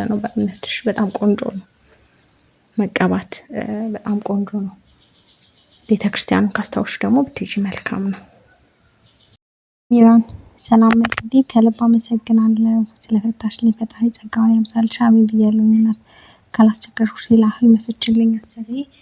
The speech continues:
ነጭ ጉርድና ቀይ አላባሽ ለብሳ ከኩሽና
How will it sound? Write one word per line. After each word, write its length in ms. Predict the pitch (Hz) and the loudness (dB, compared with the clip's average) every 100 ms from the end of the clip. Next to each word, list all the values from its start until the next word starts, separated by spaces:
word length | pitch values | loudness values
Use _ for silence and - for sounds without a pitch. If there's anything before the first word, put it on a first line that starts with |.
| _ _ - | _ _ -8
ነጭ 280 | 214 220 - 226 | -6 -6 -10 -14
ጉርድና 440 | - 220 226 226 240 | -12 -12 -4 -4 -4
ቀይ 220 | 233 233 220 220 _ _ | -8 -6 -6 -6 _ _
አላባሽ 540 | 226 226 226 220 226 - | -6 -4 -4 -4 -6 -8
ለብሳ 360 | 233 226 - - 262 262 | -8 -8 -8 -16 -16 -16
ከኩሽና 560 | 226 220 _ - 226 | -16 -16 _ -8 -4